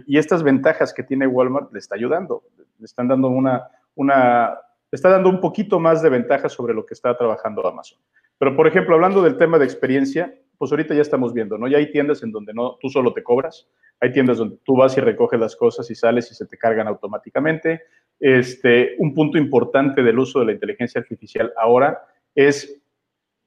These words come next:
quiero pronosticar qué me compra la gente, qué me vas a comprar tú. O sea, tú, Adolfo, ya viene el, el, el, el domingo, el tercer domingo del año, el quinto domingo o el sexto domingo del año,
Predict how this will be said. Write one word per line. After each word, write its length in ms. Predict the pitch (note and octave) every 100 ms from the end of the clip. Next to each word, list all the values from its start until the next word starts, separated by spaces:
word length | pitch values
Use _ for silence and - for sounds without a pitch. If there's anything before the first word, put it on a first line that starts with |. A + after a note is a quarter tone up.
| _ _ _ -
quiero 200 | E3 D#3+
pronosticar 720 | E3 D3 C3+ - B2 C#3+ C#3
qué 120 | C#3+
me 140 | C3+
compra 320 | C3+ A#2+ A2+ G#2
la 100 | G2
gente, 300 | F#2+ F2+ -
qué 100 | C#3
me 80 | C#3
vas 180 | C3+ C3+
a 80 |
comprar 360 | C3+ G#2 A2+ G2+
tú. 100 | - -
O 40 |
sea, 220 | - A#2+ - G2+ _ _ _ _
tú, 160 | G3+ G3+
Adolfo, 340 | G3+ G3 G3
ya 160 | F3+ F3+
viene 400 | E3+ F3 E3 D3
el, 180 | B2 B2
el, 260 | B2+ C3 C3+
el, 260 | B2+ B2
el 580 | C3 B2+ B2 B2 A#2+ A#2
domingo, 560 | B2 C3+ D#3+ D#3+ D3+ C#3+
el 120 | C3
tercer 360 | C3 C3+ D#3+ D#3
domingo 440 | C3+ D3 D3 B2+
del 160 | A#2+ C#3+
año, 220 | D#3+ C#3+
el 200 | B2 A#2
quinto 300 | D#3 D3 C#3
domingo 420 | B2 D3+ E3+ E3+
o 140 | C#3
el 140 | A#2+ A#2+ _ _
sexto 400 | - D3 - C3
domingo 320 | C3+ D3 C3+
del 140 | C3
año, 320 | F3+ G3 G3+